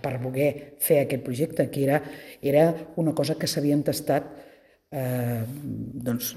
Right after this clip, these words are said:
ni tan sols l'alcaldessa, eh, la presidenta de la corporació, perquè a mi, com bé sabeu, doncs, la, el tema de l'alcaldia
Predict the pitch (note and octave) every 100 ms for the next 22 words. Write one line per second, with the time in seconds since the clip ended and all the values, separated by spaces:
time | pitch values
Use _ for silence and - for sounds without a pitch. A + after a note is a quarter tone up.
0 | F#3 D3+ C#3 C3+ - D#3 F3+ F3 B2+ C3+
1 | D#3 B2+ B2+ D#3+ C#3 C#3+ B2 C3 C3+ D#3
2 | D3 - C3+ C3+ B2+ - D3+ C#3+ B2+ A#2
3 | A#2+ B2+ B2+ - - B2 A#2+ A#2+ B2 A#2+
4 | B2 C3 - - - _ - B2+ B2 C#3+
5 | C#3+ A2+ - B2+ B2 B2+ B2+ B2+ C3+ B2+
6 | C3 C3+